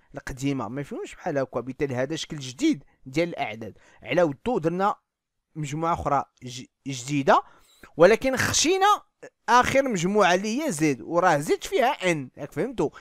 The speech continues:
اذا خشينا فيها عاوتاني زد، راه خشيناها هنا، خشينا زد زائد هادو اللي على ودهم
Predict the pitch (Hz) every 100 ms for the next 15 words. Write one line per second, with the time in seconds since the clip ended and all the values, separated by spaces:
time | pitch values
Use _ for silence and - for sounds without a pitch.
0 | - 165 165 175 143 - 494 508 415 339
1 | 180 208 196 170 143 123 131 233 294 -
2 | 135 - 254 277 190 143 135 127 156 494
3 | - _ _ _ - 139 127 120 190 370
4 | - - - 160 359 330 453 339 - 427
5 | 440 453 403 302 339 185 -